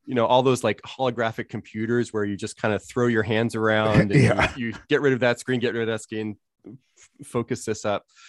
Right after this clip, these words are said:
Speaker 1: This is one of those texts a little bit where I did want to hit the community piece, because I think at the broadest level, "It is not good that the man should be alone" is about human community, not
Speaker 2: Mm-hmm.
Speaker 1: specifically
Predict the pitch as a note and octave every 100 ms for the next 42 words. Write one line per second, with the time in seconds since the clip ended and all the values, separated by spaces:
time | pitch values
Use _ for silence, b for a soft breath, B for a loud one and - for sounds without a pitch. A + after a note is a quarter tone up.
0 | b b - A#3+ D4 G3 C#3+ C3 - C#3
1 | B2 - G#2+ G#2 A2 G2 F#2+ - G2 G2
2 | F#2 F#2 F#2 - _ _ _ _ _ _
3 | _ _ - b b b b _ _ C#3+
4 | C3+ F3 F3 D3 C#3+ B2 - F#2+ G2 B2
5 | C#3 - F#3 - B2+ A2+ A2 A2 G#2+ -
6 | D#2+ _ G#2+ - B2+ A2 - G2+ F#2 F2+
7 | F2+ F2 F2 - _ _ _ - A#2+ A#2
8 | A2+ A2 A#2 G#2 F2+ G#2 G2+ F#2+ - F#2
9 | G2 G2 - F#2+ F#2+ F#2+ F#2+ F#2+ F2 D#2+
10 | F2+ - A#2 G2+ G#2 - A#2+ G2+ - F#2+
11 | F#2+ E2+ C#2+ G2 G#2 A2+ - - A2 A2
12 | G#2+ G2+ F#2 G2 F#2+ F2+ F2 F2